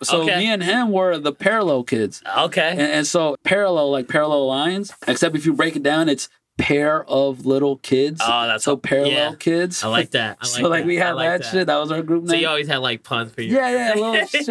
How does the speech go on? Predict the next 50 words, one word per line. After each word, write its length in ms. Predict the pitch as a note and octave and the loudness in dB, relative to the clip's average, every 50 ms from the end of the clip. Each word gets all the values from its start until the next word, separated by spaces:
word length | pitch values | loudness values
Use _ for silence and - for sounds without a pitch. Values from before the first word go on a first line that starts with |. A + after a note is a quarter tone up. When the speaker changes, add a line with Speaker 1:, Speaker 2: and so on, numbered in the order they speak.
| A3+ | 0
Speaker 1:
like 200 | A3 G3+ G3+ G3+ G#3 | 0 0 0 0 0
that. 220 | A3+ G#3 F3+ E3+ D3+ | 0 0 0 0 0
And, 140 | D#3+ E3 E3 | 0 0 0
and 120 | D#3+ E3 | 0 0
then 120 | E3+ E3+ E3+ | 0 2 2
that 100 | F3 F3+ | 2 0
was 180 | F#3 F3 E3 | 0 0 0
me 180 | E3 E3+ F3+ F3 E3+ | 0 0 0 2 2
and 40 | F3+ | 2
him, 180 | F3+ F3+ F3+ E3 | 2 0 0 0
and, 120 | D3 C#3 C#3 | 0 -2 0
and, 80 | C3+ | 0
like, 140 | C#3+ C#3+ C#3 | 0 0 0
Speaker 2:
Yeah. 80 | - C#3+ | 0 0
Speaker 1:
we 60 | C#3+ | 0
rapped 400 | C#3+ C3 B2+ C3+ C#3 D#3+ D#3 - | 0 0 0 0 0 0 -2 -4
together. 360 | - C#3+ C#3 C3+ C3 C3 B2 - - - - | -2 0 0 0 0 0 -2 -4 -10 -8 -4
And 120 | - D3 D#3+ | 0 0 2
then 100 | F#3+ F3+ | 2 2
Logic 320 | E3 E3 F#3 A3 G3+ G3 | 2 0 0 0 -2 -2
started 260 | F3+ - F3+ D#3 D3 D3 | 0 0 0 0 0 -2
taking 220 | - C#3+ C#3 C3+ | -2 0 2 2
off 340 | C3 B2+ B2+ B2 - - - | 2 2 0 -2 -4 -4 -2
around 220 | C3+ B2+ B2 A#2+ | 0 2 2 2
that 180 | A#2+ A#2+ A#2 - | 2 0 0 0
time. 240 | - C3 A#2+ A#2 A2+ | 0 0 0 2 2
Speaker 2:
Right. 300 | A#2 A2+ A2 G#2 G2 - | 0 0 0 -2 -2 -2
Speaker 1:
But 120 | - C#3+ C#3+ | 0 0 2
me 140 | D#3 F#3+ G3 | 2 0 0
and 80 | F3+ | 0
Castro 400 | D#3+ G3 G3 G#3+ G#3+ - - F#3+ | 0 0 0 0 0 0 0 2
were 120 | E3+ D#3+ D3+ | 2 2 2
doing, 280 | D3 D#3 D3+ D3+ D3 | 2 2 2 2 2
like, 320 | D3 C#3+ C3+ B2 A2+ - - | 2 0 0 -2 -4 -6 -4
party 340 | - - E3 G3+ G3 F#3 | 0 0 0 2 2 2
music, 460 | D3+ C3+ B2+ B2 A#2+ A#2+ A#2+ A#2 - - | 2 2 2 2 0 0 -2 -2 -2 -2
and 100 | C#3 B2+ | -2 2
Logic 260 | C#3+ E3+ F3+ D#3+ D#3 | 2 2 2 0 -2
was 100 | C#3+ C3+ | -2 0
doing, 120 | C3 C3+ B2+ | 0 0 0
like, 120 | B2 B2 - | -2 -2 -2
underground 380 | C#3 C#3 C3+ C3 C3 B2+ B2+ | -2 0 0 0 -2 -2 -2
Speaker 2:
Yeah, 80 | D3 D3 | 0 0
Speaker 1:
hip 200 | D3 C#3 C3+ C3+ | 0 -2 -2 -2
hop 140 | C3 B2+ B2+ | -2 -2 -2
Speaker 2:
yeah, 40 | B2 | -4
Speaker 1:
shit, 260 | A#2+ A#2 A#2+ A#2 A2+ | -4 -4 -4 -4 -2
Speaker 2:
yeah, 60 | A2 | 0
Speaker 1:
right? 120 | A2+ A#2+ C3+ | 0 0 0
Speaker 2:
yeah. 60 | C#3+ | -2